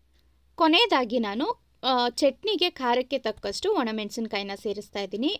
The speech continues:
ಬ್ಯಾಡಗಿ ಮೆಣಸಿನ್ಕಾಯಿನ ಸೇರಿಸ್ತಾ ಇದ್ದೀನಿ. ಕಲರ್ ಮತ್ತು ಟೇಸ್ಟ್ ಎರಡೂ ಚೆನ್ನಾಗಿರುತ್ತೆ. ಇದನ್ನು ಅಷ್ಟೇ,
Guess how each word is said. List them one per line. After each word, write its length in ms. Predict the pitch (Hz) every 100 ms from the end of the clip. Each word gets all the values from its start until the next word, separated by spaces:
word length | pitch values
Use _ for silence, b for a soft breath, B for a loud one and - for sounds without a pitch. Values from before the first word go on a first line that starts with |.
| 226
ಬ್ಯಾಡಗಿ 340 | 214 208 294
ಮೆಣಸಿನ್ಕಾಯಿನ 680 | 320 277 269 285 262 254 240 247
ಸೇರಿಸ್ತಾ 500 | 240 240 214 226 233
ಇದ್ದೀನಿ. 340 | 208 208 233 370 B B B _
ಕಲರ್ 320 | 262 240 302
ಮತ್ತು 320 | 339 - 285
ಟೇಸ್ಟ್ 340 | 269 247 262 262
ಎರಡೂ 300 | 208 202 254
ಚೆನ್ನಾಗಿರುತ್ತೆ. 800 | - 226 202 196 190 190 226 311 466 B B B -
ಇದನ್ನು 280 | 247 294 285
ಅಷ್ಟೇ, 560 | 240 - 233 359 571